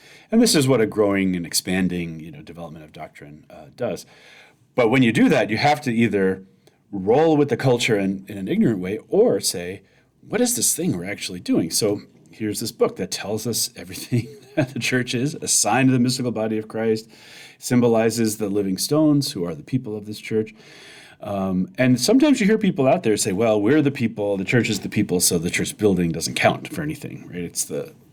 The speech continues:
just the thing that keeps the rain off our head. But documents of the church, at least the Catholic Church, say very, uh, often that is not the case, that the church building is so much like the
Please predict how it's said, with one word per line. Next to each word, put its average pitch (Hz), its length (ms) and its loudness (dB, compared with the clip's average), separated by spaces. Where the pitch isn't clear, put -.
just - 220 0
the 90 100 -2
thing 98 240 -2
that 90 80 2
keeps - 220 -4
the 82 100 -6
rain 87 260 -2
off 80 320 -8
our 82 160 -12
head. 82 300 -6
But - 520 4
documents 110 640 2
of 92 80 -4
the 95 60 -8
church, 104 440 -2
at 85 100 -18
least 98 180 -4
the - 60 -10
Catholic 135 280 0
Church, 113 240 -4
say 92 240 -4
very, 92 600 -6
uh, 85 260 -10
often 87 580 -8
that 95 160 0
is 90 100 -6
not 98 200 2
the - 60 -2
case, - 420 -2
that 82 260 -12
the 85 80 -14
church 92 400 -10
building 90 260 -8
is 82 140 -8
so 165 600 0
much 127 480 0
like 123 400 -2
the 87 460 -10